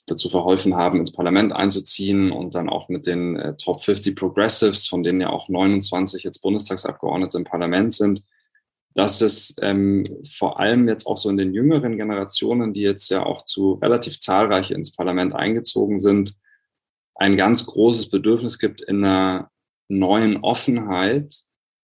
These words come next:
wirklich neue Wege zu gehen und sehr pragmatisch zu sein und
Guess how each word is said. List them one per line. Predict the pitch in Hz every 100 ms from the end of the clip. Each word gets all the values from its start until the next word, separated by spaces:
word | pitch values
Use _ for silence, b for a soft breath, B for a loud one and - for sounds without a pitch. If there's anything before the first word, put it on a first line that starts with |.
| _
wirklich | 101 107 95
neue | 95 101 98
Wege | 98 117 117
zu | -
gehen | 98 107
und | 98 98
sehr | 104 107
pragmatisch | - 101 92 92 101 117 101 -
zu | - 87
sein | 87 90 104 113 107
und | - 95 98 98